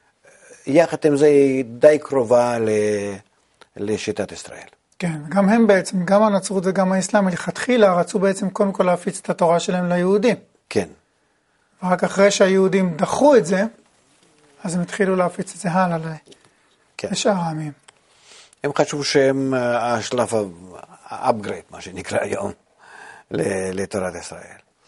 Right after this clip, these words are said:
Speaker 1: ומאז, אה, התחיל עניין של ה-, אה, של התחרות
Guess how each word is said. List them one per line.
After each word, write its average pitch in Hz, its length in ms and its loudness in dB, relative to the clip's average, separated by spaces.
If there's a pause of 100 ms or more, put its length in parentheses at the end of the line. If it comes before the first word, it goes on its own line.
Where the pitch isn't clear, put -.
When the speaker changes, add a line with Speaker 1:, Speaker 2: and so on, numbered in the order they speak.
(480)
Speaker 1:
ומאז, 143 880 2
אה, 147 400 4
התחיל 143 600 -2
עניין 120 440 -6
של 107 300 -8
ה-, 95 400 -8 (1040)
אה, 92 280 -10 (100)
של 101 380 -8
התחרות 95 1400 -8